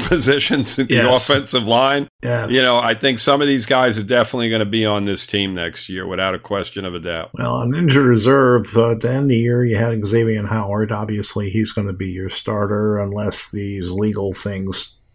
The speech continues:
Speaker 2: uh, demand otherwise.
Speaker 1: Right, suspension.
Speaker 2: Yep. Rashad Jones at, uh, safety, uh, I don't think we're gonna see Rashad back.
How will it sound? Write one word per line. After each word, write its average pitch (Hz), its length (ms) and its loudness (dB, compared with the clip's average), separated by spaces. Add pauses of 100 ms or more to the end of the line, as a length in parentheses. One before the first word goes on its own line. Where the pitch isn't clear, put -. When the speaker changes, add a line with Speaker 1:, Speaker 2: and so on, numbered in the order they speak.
(160)
Speaker 2:
uh, 92 320 -10 (100)
demand 101 380 -6
otherwise. 110 640 -6 (160)
Speaker 1:
Right, 90 300 -8
suspension. 95 680 -6 (200)
Speaker 2:
Yep. 107 260 -6 (160)
Rashad 120 460 2
Jones 135 640 0 (160)
at, 113 500 -4
uh, 110 380 0
safety, 120 840 0
uh, 110 340 -2
I 127 160 -2
don't 120 320 -2
think - 280 -6 (540)
we're 104 140 -4
gonna 92 220 -2
see - 180 -6
Rashad 90 540 -8
back. - 320 -14